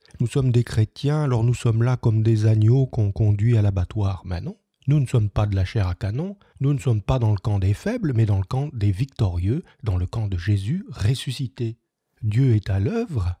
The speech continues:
il est présent et il protège son Église. Son Église qui est assaillie par les anges déchus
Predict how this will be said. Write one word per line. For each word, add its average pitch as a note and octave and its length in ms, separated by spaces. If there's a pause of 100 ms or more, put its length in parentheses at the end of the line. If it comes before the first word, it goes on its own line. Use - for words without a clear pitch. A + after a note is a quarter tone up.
(140)
il A#2+ 200
est G#2+ 80
présent A2 600 (120)
et B2 140
il A#2+ 140
protège C3+ 760
son G#2+ 240
Église. G2+ 640 (300)
Son D3+ 240
Église B2+ 560
qui C#3+ 160
est D3 160
assaillie B2 500
par G#2+ 220
les G#2 240
anges G2+ 200
déchus G2 640